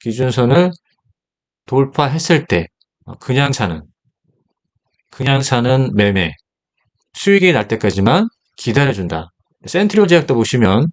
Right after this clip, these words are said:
월 초에 월 시초가 돌파 기준선을 티에스에프가 돌파할 때 그냥 사고 수익이 날 때까지만 기다려준다. 모트렉스 기준선을 돌파할 때 티에스에프도 함께 돌파했을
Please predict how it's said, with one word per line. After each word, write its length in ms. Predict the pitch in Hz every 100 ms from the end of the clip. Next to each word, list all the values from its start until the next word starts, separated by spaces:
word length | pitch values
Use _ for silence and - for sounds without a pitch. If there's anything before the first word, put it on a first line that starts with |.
| _ _ _ _
월 380 | 101 120 170 175
초에 440 | - 180 180 185 196 -
월 200 | 127 143
시초가 300 | 165 160 147
돌파 280 | 135 143
기준선을 640 | 135 127 120 120 135 180 190
티에스에프가 600 | - 180 175 175 170 151
돌파할 440 | 139 110 107 113 107
때 340 | 117 139 170 -
그냥 300 | - 113 117
사고 540 | 110 90 98 135 185 - _ _ _
수익이 520 | - - 202 202 185
날 200 | 165 110
때까지만 560 | 110 104 87 95 139 202 - _ _ _
기다려준다. 760 | - 120 127 107 90 78 76 _ _ _ _ _ _ _ _ _ _
모트렉스 800 | 120 135 151 - - 101 104 156 - _ -
기준선을 540 | 135 165 170 170 170
돌파할 420 | 143 131 139 131 127
때 300 | 98 98 139 -
티에스에프도 520 | 175 180 175 170 147
함께 200 | 147 -
돌파했을 420 | 113 - 113